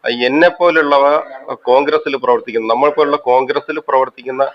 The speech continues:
സജീവ പ്രവർത്തകർക്കും കോൺഗ്രസിനെ സ്നേഹിക്കുന്നവർക്കും ഇതൊന്നും ഒരിക്കലും ഉൾക്കൊള്ളാനോ അംഗീകരിക്കാനോ പറ്റുന്ന കാര്യമില്ല. അവർക്കൊക്കെ വളരെ വിഷമമുള്ള കാര്യങ്ങളാണ്. കാരണം ഏകദേശമുള്ള ഈ കാര്യങ്ങൾ അറിഞ്ഞപ്പോൾ തന്നെ നഗരൂർ പഞ്ചായത്തിലെ തൊണ്ണൂറ് ശതമാനം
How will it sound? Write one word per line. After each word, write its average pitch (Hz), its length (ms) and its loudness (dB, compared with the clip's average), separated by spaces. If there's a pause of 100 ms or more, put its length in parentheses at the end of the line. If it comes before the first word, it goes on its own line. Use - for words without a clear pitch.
(340)
സജീവ 127 320 0
പ്രവർത്തകർക്കും 147 720 0
കോൺഗ്രസിനെ 151 600 -2
സ്നേഹിക്കുന്നവർക്കും 143 1040 0 (240)
ഇതൊന്നും 175 440 2
ഒരിക്കലും 170 360 0
ഉൾക്കൊള്ളാനോ 165 680 2
അംഗീകരിക്കാനോ 175 680 2
പറ്റുന്ന 131 340 -4
കാര്യമില്ല. 110 260 0
അവർക്കൊക്കെ 156 420 0 (560)
വളരെ 156 320 6
വിഷമമുള്ള 175 480 4
കാര്യങ്ങളാണ്. 117 360 2 (100)
കാരണം 185 380 2 (840)
ഏകദേശമുള്ള 175 840 4
ഈ 170 240 0
കാര്യങ്ങൾ 170 400 6
അറിഞ്ഞപ്പോൾ 165 440 2
തന്നെ 156 180 2
നഗരൂർ 143 400 0
പഞ്ചായത്തിലെ 143 680 0 (640)
തൊണ്ണൂറ് 196 500 6
ശതമാനം 160 640 2